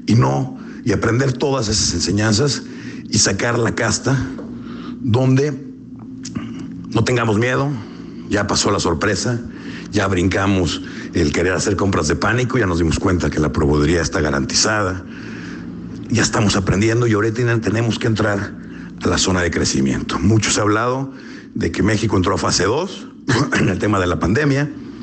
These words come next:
Fase dos es que ya hay contagios locales, no de gente que vino del extranjero y que trajo el virus de importación, sino que ya se lo pasó a alguien que estaba aquí y los de aquí lo están reproduciendo. Y eso genera todavía más pánico. Como lo mencioné en entregas anteriores,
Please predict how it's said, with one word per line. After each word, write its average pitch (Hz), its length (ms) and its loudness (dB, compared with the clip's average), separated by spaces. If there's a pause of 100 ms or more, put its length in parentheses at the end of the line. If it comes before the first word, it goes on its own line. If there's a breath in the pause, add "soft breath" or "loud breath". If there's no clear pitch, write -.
(420 loud breath)
Fase 110 280 0
dos 104 200 2
es 104 100 2
que 95 100 2
ya 95 80 4
hay 104 80 0
contagios 92 480 0
locales, 147 420 2
no 113 140 0
de 92 80 0
gente 98 240 0
que 82 100 -2
vino 85 200 2
del 92 80 4
extranjero 110 480 0
y 110 40 0
que - 80 -2
trajo 87 300 0
el 85 60 4
virus 85 480 0 (200 loud breath)
de 101 80 2
importación, 170 800 2 (520 loud breath)
sino - 280 -4
que 78 120 -2
ya 80 100 2
se 78 120 0
lo 80 140 2
pasó 78 200 2
a 80 40 2
alguien 82 160 4
que 80 60 0
estaba 110 240 0
aquí 120 220 2
y 180 240 -2
los 82 180 0
de 82 80 -2
aquí 92 200 0
lo 92 80 4
están 76 420 0 (280 loud breath)
reproduciendo. 147 880 2 (720 loud breath)
Y 131 120 2
eso 117 220 2
genera 107 260 0
todavía 90 340 0
más 85 200 0
pánico. - 500 -4
Como 76 220 0
lo 85 80 4
mencioné 123 420 2
en 175 140 2
entregas 123 340 0
anteriores, 147 720 0